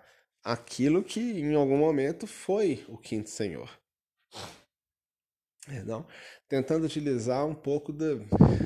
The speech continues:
do quinto senhor que caiu, da revolta do quinto senhor, da tristeza do quinto senhor pela separação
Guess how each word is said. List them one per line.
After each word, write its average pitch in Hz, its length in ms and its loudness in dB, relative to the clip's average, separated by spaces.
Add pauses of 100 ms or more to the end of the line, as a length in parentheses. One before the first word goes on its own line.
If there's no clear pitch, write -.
(300)
do 120 420 -4
quinto 208 320 4
senhor 170 300 0
que - 80 -14
caiu, 127 580 -2 (580)
da 113 100 -4
revolta 127 560 4
do 113 100 0
quinto 120 240 -4
senhor, 117 460 -2
da 113 240 -4
tristeza 143 760 2
do 131 100 2
quinto 123 280 -4
senhor 131 180 2
pela 117 200 -2
separação 127 840 -2